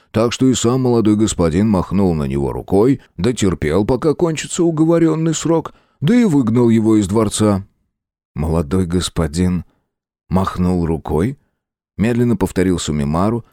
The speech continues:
слова наместника и перевёл взгляд на парня, определённо желая что-то сказать. Тот молча прихлёбывал суп, будто происходящее его не касалось. «Стыдно мне это признавать,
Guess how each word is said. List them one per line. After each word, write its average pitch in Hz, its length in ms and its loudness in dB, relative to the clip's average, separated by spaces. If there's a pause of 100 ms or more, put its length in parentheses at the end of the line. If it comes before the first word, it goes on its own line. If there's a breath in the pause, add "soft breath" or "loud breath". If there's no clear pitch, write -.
(160)
слова 92 300 0
наместника 90 680 -2
и 73 160 -2
перевёл 87 360 0
взгляд 82 580 -4
на 76 140 -6
парня, 107 500 -2 (240 soft breath)
определённо 113 540 0
желая 87 320 0
что-то 73 280 -6
сказать. 65 500 -8 (360)
Тот 160 180 0
молча 156 380 -2
прихлёбывал 90 580 0
суп, - 280 -2 (180)
будто 87 360 -2
происходящее 82 680 -2
его 80 140 0
не 78 100 -4
касалось. 65 600 -6 (500)
«Стыдно 156 480 0
мне 90 180 2
это 80 220 -2
признавать, 80 720 -2